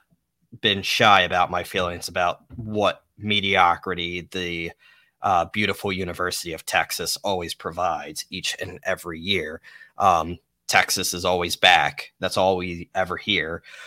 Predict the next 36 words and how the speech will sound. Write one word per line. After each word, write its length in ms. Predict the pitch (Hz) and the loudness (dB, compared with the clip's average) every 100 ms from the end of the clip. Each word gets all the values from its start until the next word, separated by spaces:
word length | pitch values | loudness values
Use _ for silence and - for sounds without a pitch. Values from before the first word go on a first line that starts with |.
| - | -4
Uh, 280 | - 113 101 | 6 8 8
it, 340 | 78 87 95 113 | 4 -2 -4 0
it's 240 | 135 - | 2 4
just 220 | 156 143 | 4 6
not 180 | 139 120 | 8 8
a 60 | 117 | 8
very 340 | 110 107 104 | 6 4 4
good 240 | 98 104 - | 2 -2 0
program 520 | 104 98 104 95 98 | 0 2 4 4 2
this 200 | 95 - | 0 2
year. 380 | 95 92 95 - - | 2 2 2 -2 2
Uh, 200 | 104 104 | 4 4
when 180 | 104 | 0
you 140 | 104 101 | 0 -2
look 340 | 113 120 - - - | 0 0 0 -8 0
at 320 | 107 104 98 _ | 4 4 2 _
what 540 | 113 113 110 110 107 - _ _ _ _ | -14 -6 0 4 4 0 _ _ _ _
the 80 | 113 | -6
Big 240 | 98 107 | 0 0
twelve 300 | - 117 104 | 2 2 2
has 280 | - 101 98 | 4 2 2
to 100 | 101 | 0
offer, 440 | - 101 98 101 95 | 4 4 4 0 -2
it 120 | - | -2
seems 460 | - 104 104 104 | -4 -2 -2 -4
to 160 | - - | -6 -6
me 260 | 101 101 101 | -4 -2 0
like 220 | 95 87 | -2 -4
it 140 | 98 | -8
could 180 | 104 92 | -8 -4
be 180 | 95 98 | -4 -4
Oklahoma's 680 | 98 - 90 101 95 92 95 | -6 -4 -4 -2 -2 -2 0
year 180 | 98 | 0
once 480 | 95 87 85 98 - | -2 -6 -6 -6 -6
again. 460 | 95 - 90 87 107 - - _ | -6 -2 0 0 -4 -14 -20 _
Yes. 680 | 110 107 104 95 92 - - | -12 0 4 4 4 -4 -6